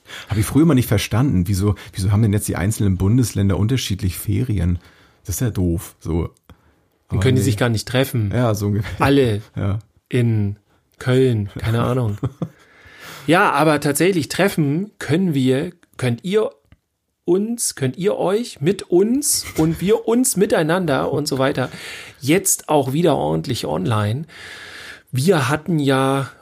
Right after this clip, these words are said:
Speaker 2: ich weiß gar nicht, wann wir die, doch, ich weiß, wann wir die angefangen haben. Wir hatten die Anfang diesen Jahres oder Ende letzten Jahres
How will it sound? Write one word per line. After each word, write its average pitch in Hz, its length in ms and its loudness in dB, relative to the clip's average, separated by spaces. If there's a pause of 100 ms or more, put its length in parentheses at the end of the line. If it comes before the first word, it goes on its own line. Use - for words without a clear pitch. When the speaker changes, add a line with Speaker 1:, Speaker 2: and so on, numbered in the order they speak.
(100)
Speaker 2:
ich - 140 -8
weiß 156 140 -4
gar 170 80 0
nicht, 131 100 -2
wann 135 120 0
wir 139 60 0
die, 131 200 -2
doch, - 320 2
ich - 140 -6
weiß, 160 200 2
wann 120 140 2
wir 117 60 2
die 123 100 0
angefangen 113 440 0
haben. 113 180 -2
Wir 110 120 2
hatten 143 420 -2
die 143 640 -4 (100)
Anfang 180 920 -4
diesen - 340 -4
Jahres 156 460 0
oder 139 240 -2
Ende 240 260 4
letzten 165 320 2
Jahres 127 580 0